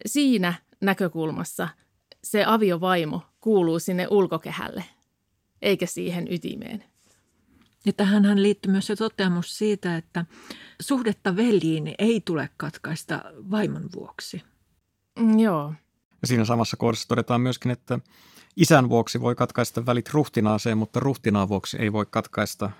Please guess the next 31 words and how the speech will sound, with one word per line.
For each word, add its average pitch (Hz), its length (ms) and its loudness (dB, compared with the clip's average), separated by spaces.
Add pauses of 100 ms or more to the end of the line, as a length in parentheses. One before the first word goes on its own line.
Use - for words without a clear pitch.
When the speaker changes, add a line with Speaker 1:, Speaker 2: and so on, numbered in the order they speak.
(140)
Speaker 3:
välejä 110 420 0 (240)
isään. 101 480 -2 (480)
Ja - 60 -10
tämä 123 100 6
on 117 60 6
myöskin 120 480 0 (240)
kun 101 260 0
näkemys, 101 440 -2
joka 104 200 0
myöhemmässä 104 420 0
keisarikauden 104 540 0
kuumutsalaisuudessa, 104 840 -4
niin 101 100 -6
sitä, 104 220 -4
äh, 98 80 -6 (760)
se-, - 180 -16
sellaista 104 280 -4
näkemystä 101 440 -2
on 110 80 0
arvosteltu, 113 560 -2
koska - 280 -12
on 107 80 -6
nähty, 110 300 -6
että 107 160 -10
tämä 113 260 -6 (300)
lojaalisuus 113 640 -2
hallitsijakohtaan 104 840 -4
pitää 101 320 -4
olla 101 200 -8
kaikkein 104 420 -6
tärkein. 101 480 -2